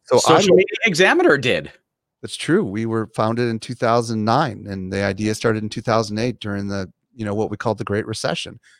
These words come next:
Speaker 1: So I think that I look at disruption always as opportunity. So what we'll look back at fifty years from now is they'll say, "Wow, what's Facebook?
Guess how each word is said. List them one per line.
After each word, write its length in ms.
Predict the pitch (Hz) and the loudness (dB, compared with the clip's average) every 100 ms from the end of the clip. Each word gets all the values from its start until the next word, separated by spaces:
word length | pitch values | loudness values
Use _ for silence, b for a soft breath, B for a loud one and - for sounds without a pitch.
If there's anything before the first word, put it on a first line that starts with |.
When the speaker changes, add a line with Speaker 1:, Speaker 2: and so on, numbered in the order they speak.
| b b b b | b b b b
Speaker 1:
So 460 | - 156 151 139 - | 6 8 8 6 2
I 120 | 131 | 0
think 280 | - 196 - | 2 0 4
that 440 | 147 131 - - _ _ _ _ _ _ _ 123 | 4 4 0 -10 _ _ _ _ _ _ _ 0
I 160 | 147 | 2
look 240 | 214 180 147 | 2 2 2
at 380 | 127 123 117 - | 2 2 -2 -6
disruption 720 | 110 - 113 123 - 160 147 | -8 -2 -2 -2 -4 -6 -4
always 440 | 120 113 120 117 | 0 0 0 -2
as 120 | 107 | -4
opportunity. 760 | 101 95 - - 90 82 - - _ _ _ _ _ - | -4 -6 -8 -12 -12 -14 -18 -20 _ _ _ _ _ -10
So 480 | - 135 127 123 - | 4 8 8 6 4
what 200 | 135 - | 0 2
we'll 160 | 139 139 | 2 2
look 220 | 185 - | 0 0
back 320 | 143 151 - | -2 -2 -2
at 220 | 113 117 _ - | -4 -6 _ -6
fifty 300 | 143 - 113 | -6 -4 -4
years 240 | 131 147 | -4 -4
from 140 | 113 | -6
now 220 | 110 104 107 | -4 -4 -2
is 80 | |
they'll 160 | 113 110 | -2 -2
say, 200 | - 113 | -2 -2
"Wow, 480 | 104 143 165 101 - _ _ _ _ _ _ | 0 0 -2 -6 -14 _ _ _ _ _ _
what's 260 | 151 - - | -2 -2 2
Facebook? 540 | 160 - - - | 2 2 -4 -16